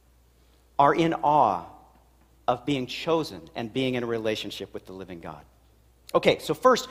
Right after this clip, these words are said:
the motivation, this fear and reverence of God. Next, the goal of service. In the N I V that we read today,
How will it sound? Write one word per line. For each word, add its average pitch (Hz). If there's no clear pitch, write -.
the 165
motivation, 175
this 143
fear 117
and 110
reverence 113
of -
God. 92
Next, 180
the 156
goal 131
of 113
service. -
In 202
the 226
N 285
I 330
V 139
that 156
we 156
read 165
today, 127